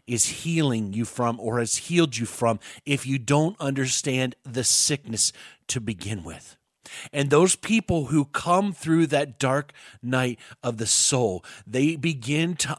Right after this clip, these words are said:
understand what God's love and forgiveness is all about. It's, it's like the woman who was weeping at Jesus' feet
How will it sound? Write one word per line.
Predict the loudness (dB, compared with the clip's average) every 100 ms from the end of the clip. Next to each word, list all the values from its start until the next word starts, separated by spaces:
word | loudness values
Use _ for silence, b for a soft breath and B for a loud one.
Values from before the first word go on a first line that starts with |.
| -4
understand | -4 -2 -4 -2 0 -2 -2 -2 -2 -4 -8 B B -20 _ -16
what | 0 4 4 0 _ _ -20 -4
God's | -2 0 0 -4 -8 _
love | -4 0 2 0 -2 -8 B _
and | -10
forgiveness | -8 -8 -4 -4 -4 -4 -4 -4 B B _
is | -6 -4
all | -6 -6
about. | -8 -8 -10 -12 -16 -18 _ _ _ _ _ _ _ _ _ B B B -10
It's, | -4 -2 2
it's | 4 6
like | 4 4
the | 2
woman | 4 4 4
who | 6 8
was | 6
weeping | 6 4 4 4 2 0
at | 0
Jesus' | 2 2 2 0
feet | 2 0